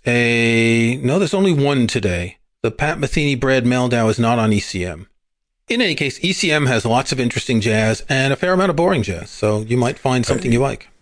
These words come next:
Speaker 2: there you go. If you like boring jazz, you know where to go. <laughs>
Speaker 1: It's not as bad as smooth jazz. There is
Speaker 2: No,
Speaker 1: a
Speaker 2: I
Speaker 1: special
Speaker 2: know.
Speaker 1: circle of hell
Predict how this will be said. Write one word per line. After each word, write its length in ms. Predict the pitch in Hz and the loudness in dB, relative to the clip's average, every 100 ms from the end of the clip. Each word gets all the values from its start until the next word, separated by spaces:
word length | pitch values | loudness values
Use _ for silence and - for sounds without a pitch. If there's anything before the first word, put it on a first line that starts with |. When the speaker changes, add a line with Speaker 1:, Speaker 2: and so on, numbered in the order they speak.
| - | -6
Speaker 2:
there 160 | 78 | -2
you 120 | 104 | 0
go. 340 | 95 139 175 - - - | 0 2 2 0 -8 -10
If 80 | |
you 60 | - | -4
like 180 | 95 98 | -2 2
boring 260 | 110 127 113 | 2 4 4
jazz, 420 | 131 143 120 98 | 4 4 2 2
you 80 | 107 | 4
know 120 | 117 | 4
where 100 | 120 | 4
to 60 | |
go. 340 | 139 151 131 123 - - - - - - - | 4 2 2 -4 -14 -20 -8 -6 -6 -10 -4
<laughs> 40 | 95 95 - - - - - - - - | -2 0 0 0 -2 -4 -8 -12 -6 -4
Speaker 1:
It's 160 | 185 208 | 0 2
not 200 | 220 277 | 2 2
as 120 | 196 | 0
bad 240 | 226 202 | 0 0
as 120 | 185 | 0
smooth 400 | - 190 185 156 | 0 2 2 2
jazz. 380 | 139 113 95 104 | 0 0 0 0
There 140 | 127 127 | 0 2
is 80 | |
Speaker 2:
No, 100 | 120 | 4
Speaker 1:
a 40 | 101 | 6
Speaker 2:
I 120 | 113 | 4
Speaker 1:
special 180 | 139 143 | 2 0
Speaker 2:
know. 60 | |
Speaker 1:
circle 360 | - 160 143 139 | -2 -2 0 0
of 80 | 123 | 0
hell 400 | 151 135 110 | 0 2 2